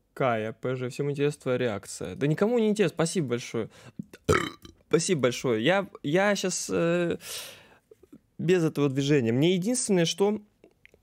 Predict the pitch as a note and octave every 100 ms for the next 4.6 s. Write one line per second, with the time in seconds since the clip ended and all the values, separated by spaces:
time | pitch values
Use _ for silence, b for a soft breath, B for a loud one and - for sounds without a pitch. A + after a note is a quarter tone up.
0 | _ _ _ _ _ _ _ _ _ -
1 | - D3+ D#3+ E3+ E3+ D#3 D#3 A#3 G3+ -
2 | C3 D#3 - E3 D#3 E3 C3+ C3 B2 C3+
3 | C3 G3+ G#3+ C#3 - _ _ b b b
4 | b _ _ _ - -